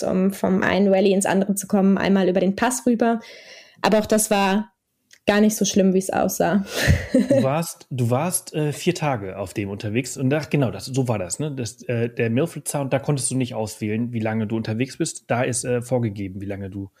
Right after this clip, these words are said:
Speaker 2: du, ähm, da bist.
Speaker 1: Genau,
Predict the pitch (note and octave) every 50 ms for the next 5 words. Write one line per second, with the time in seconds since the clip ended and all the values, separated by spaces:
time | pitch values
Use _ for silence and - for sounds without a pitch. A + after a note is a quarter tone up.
0 | _ - - - - _ _ _ _ - - A2+ A2 A2+ A2+ B2 B2 - - A2
1 | G#2+ G#2+ G2+ G#2 G#2 G2+ G2+ G#2 _ _ _ _ _ _ _ - A#2 G#2+ F2+ G#2+
2 | G2+ - - - - - _ _ _ - _ - - G4 F#4 C4 F#3+ F3+ F3 F#3
3 | G3+